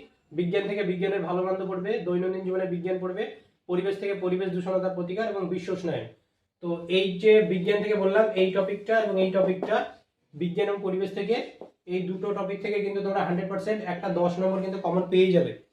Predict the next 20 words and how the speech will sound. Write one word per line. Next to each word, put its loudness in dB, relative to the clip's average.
তো -20
এটা -4
কিন্তু -2
মাথায় 2
রাখবে, -2
ঠিক -8
আছে? -4
এটা 0
ভালোভাবে 2
পড়বে। 2
এরপরে -4
সাম্প্রতিক -4
ঘটনার 0
মধ্যে -4
যেটা -4
বললাম -2
চন্দ্রযান 0
থ্রি, -6
এটাও 0
কিন্তু -2